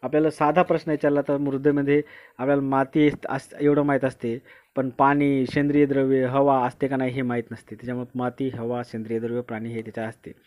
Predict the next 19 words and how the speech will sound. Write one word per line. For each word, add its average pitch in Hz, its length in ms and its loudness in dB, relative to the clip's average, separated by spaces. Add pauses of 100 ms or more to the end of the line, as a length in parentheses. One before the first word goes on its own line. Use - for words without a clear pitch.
(540)
ह्युमस, 175 420 4 (340)
आता 165 140 0
ह्युमस 175 340 2
कशाला 185 260 4
म्हणतात? 175 280 0 (160)
पूर्णपणे 175 460 2
कुजलेल्या 156 480 2
सेंद्रिय 147 380 2
द्रव्याला 143 320 2
काय 139 140 -4
म्हणतात? 139 340 -4 (360)
ह्युमस 156 360 2
म्हणतात. 117 220 -6 (100)
आता - 140 -8
पूर्णपणे 180 640 0
कुजलेला 170 480 0
जे 156 340 -2
द्रव्य 160 320 4
आहे 127 100 0